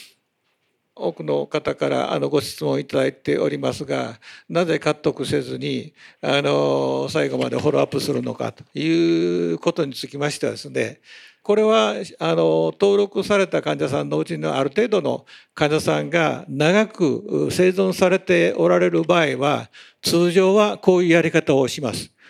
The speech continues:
で、途中でカットオフせずに、最終的に今、あ、生存されている患者さんのほとんどの方が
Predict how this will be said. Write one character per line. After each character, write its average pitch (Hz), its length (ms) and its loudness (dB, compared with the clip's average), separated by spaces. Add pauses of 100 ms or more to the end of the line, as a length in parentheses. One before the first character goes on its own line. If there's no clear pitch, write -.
(280)
で、 165 320 2
途 151 180 4
中 160 220 2
で 175 200 4
カ 156 140 2
ッ - 40 0
ト 156 180 2
オ - 20 2
フ 127 100 -4
せ 139 160 0
ず 123 140 -8
に、 131 320 -6 (320)
最 165 160 4
終 165 140 0
的 139 200 -2
に 151 280 -6 (360)
今、 143 640 0
あ、 143 40 -2
生 160 140 2
存 151 160 0
さ 156 140 2
れ 143 100 0
て 165 120 0
い 165 40 4
る 165 160 0
患 - 260 -4
者 135 140 -2
さ 143 180 -4
ん 139 140 -8
の 151 320 -2 (360)
ほ 127 140 -2
と 147 160 0
ん 143 100 -8
ど 131 280 0
の 143 180 0
方 151 280 0
が 139 300 0